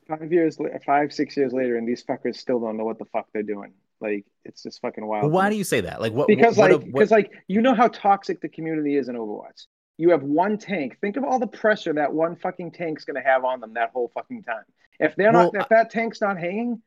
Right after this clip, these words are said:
Speaker 1: then fucking the rest of the team's probably not doing, even with the buffs and whatever the fuck they're
Speaker 2: Yeah,
Speaker 1: doing.
Speaker 2: but you can say that with, if, if it's two tanks and two, two tanks aren't doing anything, it's the same thing.
Speaker 1: Yeah,
Speaker 2: I mean,
Speaker 1: but at least you have, like, room for, like, it, like, you know,
Speaker 2: But what does that
Speaker 1: someone
Speaker 2: have to
Speaker 1: else
Speaker 2: do
Speaker 1: to
Speaker 2: with the Overwatch team? Like, what does that
Speaker 1: Well,
Speaker 2: have to do with the
Speaker 1: because, like,
Speaker 2: Overwatch
Speaker 1: they
Speaker 2: team?
Speaker 1: keep on, like, trying to, like, I mean,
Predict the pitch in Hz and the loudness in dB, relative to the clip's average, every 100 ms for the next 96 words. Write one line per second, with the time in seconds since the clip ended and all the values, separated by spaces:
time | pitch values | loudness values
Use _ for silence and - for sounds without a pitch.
0 | _ - 165 156 185 170 156 151 165 156 | _ -2 -2 0 -2 -2 -2 0 -2 -2
1 | 131 214 226 - 120 120 120 113 120 120 | -6 -2 -2 -2 -4 -4 -4 -4 -4 -6
2 | 196 202 208 214 143 - 160 175 160 143 | -4 -2 0 0 -2 0 0 0 -4 -2
3 | 151 147 - 156 - 135 127 110 156 160 | -2 -4 -4 -6 -2 -2 0 0 0 -2
4 | 180 165 180 165 151 151 _ _ - 131 | -2 -2 0 0 -2 -6 _ _ -12 -12
5 | - 123 110 123 113 - - 190 87 80 | -8 -10 -8 -8 -10 -10 -10 -8 -6 -6
6 | - 90 135 101 - - 104 85 87 85 | -10 -10 -10 -10 -8 -6 -6 -6 -8 -8
7 | 85 82 80 - 82 - - 101 95 104 | -8 -10 -10 -12 -12 -12 -10 -8 -8 -8
8 | 82 160 180 208 151 151 143 185 202 202 | -8 -4 4 4 4 0 -4 -4 0 2
9 | 160 151 135 160 170 - 139 135 131 143 | 2 2 0 -2 -2 -4 -4 -4 -4 -8
10 | 139 131 - - 139 127 151 160 165 151 | -6 -6 -8 -6 -2 2 2 2 2 0
11 | 151 143 113 117 117 87 82 - 87 82 | -2 -4 -2 -2 -2 -6 -10 -12 -14 -10
12 | 87 - 131 285 - 123 196 - 190 196 | -8 -4 2 4 4 4 0 0 0 4
13 | 208 185 196 226 233 226 208 - 196 190 | 4 4 2 2 2 2 2 0 -2 -2
14 | 165 165 160 160 151 | 0 0 0 -2 -4